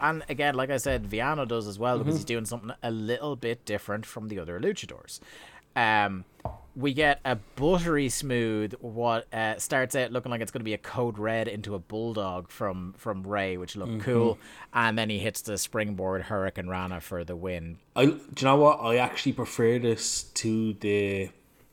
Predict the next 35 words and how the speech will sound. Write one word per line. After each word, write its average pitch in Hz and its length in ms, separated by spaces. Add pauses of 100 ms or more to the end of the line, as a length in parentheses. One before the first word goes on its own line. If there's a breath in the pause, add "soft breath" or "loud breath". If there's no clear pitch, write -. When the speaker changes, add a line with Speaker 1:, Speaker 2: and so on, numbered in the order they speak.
(100)
Speaker 2:
I 104 80
think 123 180
what, 117 220
what 131 180
would 123 80
they 117 140
end 110 100
up 107 80
calling 104 220
it 101 40
in 95 80
W 101 200
W 101 200
E? 95 40
The 95 100
West 107 220
Coast 107 200
Pop, - 280
where 117 120
he'd 107 200
roll 110 240
through 117 240
into 117 240
the 117 160
pin. 131 420 (280 loud breath)
Speaker 1:
Yeah. 101 180 (180)
Speaker 2:
I 127 120
actually 117 260
prefer 117 320
this 117 180
kind 123 200
of 120 60
Rana 123 260
where 110 140
he 101 240